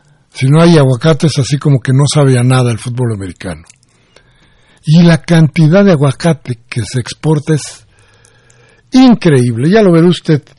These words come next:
cuando nos den todos los datos de ese, de ese deporte. Pero bueno, les decía,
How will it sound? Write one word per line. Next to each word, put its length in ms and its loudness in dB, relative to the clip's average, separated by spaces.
cuando 260 0
nos 160 0
den 140 0
todos 260 -2
los 220 -2
datos 340 -4
de 80 -4
ese, 320 -6
de 240 0
ese 420 -2
deporte. 580 -2
Pero 260 0
bueno, 300 0
les 160 -2
decía, 440 -2